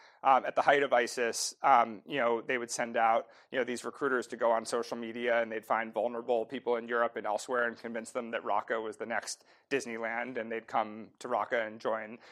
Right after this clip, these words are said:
uh, isis. And, you know, I think terrorist recruitment in the future is gonna be more a function of, you know, large language models that are trained to recruit at scale in different languages and adapt to different sentiment more, uh, more dynamically. Um, so that's where I see,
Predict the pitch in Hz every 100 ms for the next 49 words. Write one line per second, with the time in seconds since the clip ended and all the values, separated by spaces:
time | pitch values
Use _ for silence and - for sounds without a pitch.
0 | - - 120 113 - 147 - 110 - 120
1 | 113 101 - 135 113 110 - 135 117 -
2 | - 127 113 120 - 120 127 117 110 -
3 | 123 - 117 110 104 - 110 107 117 113
4 | 117 113 - 120 113 131 110 110 117 -
5 | - - 131 110 107 120 131 110 120 120
6 | 117 117 117 104 110 101 113 104 - 117
7 | 107 110 104 - 110 107 - _ 127 95
8 | - 113 113 113 117 110 104 117 110 113
9 | 117 117 107 110 110 107 98 - 120 113
10 | - 120 - - - - - 110 107 110
11 | 101 _ 131 123 107 104 - - 113 113
12 | 113 - 135 117 110 120 117 120 127 -
13 | - - - - 151 127 127 - 175 -
14 | 165 180 - 196 160 - - 156 143 139
15 | 135